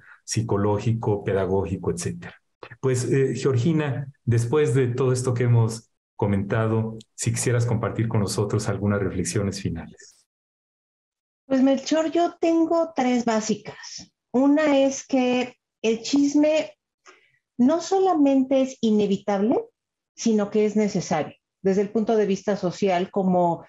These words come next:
Speaker 2: pegamento que hace que una determinada comunidad se cohesione. Pero como tú lo decías hace un momento, también puede romper. Ese mismo pegamento puede separar otras unidades que forman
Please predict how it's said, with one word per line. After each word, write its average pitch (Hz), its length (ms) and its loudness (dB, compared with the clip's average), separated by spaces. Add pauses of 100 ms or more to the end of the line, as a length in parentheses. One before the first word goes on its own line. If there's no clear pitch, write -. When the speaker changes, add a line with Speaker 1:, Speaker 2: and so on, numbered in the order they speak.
(140)
Speaker 2:
pegamento 208 840 0
que 190 100 0
hace 190 500 -2
que 185 440 2
una 196 460 0
determinada 190 600 0
comunidad 170 800 0 (240)
se - 220 -6
cohesione. 175 640 -2 (340)
Pero 226 240 0
como 202 220 -2
tú 214 80 0
lo 208 80 2
decías 208 280 0
hace 208 160 0
un 214 60 2
momento, 196 360 0
también 196 260 0
puede 208 240 0
romper. 180 500 -2
Ese 190 220 0
mismo 233 260 2
pegamento 202 480 0
puede 220 180 2
separar 202 680 -2
otras 180 360 -2
unidades 165 540 0
que 185 100 -2
forman 185 520 0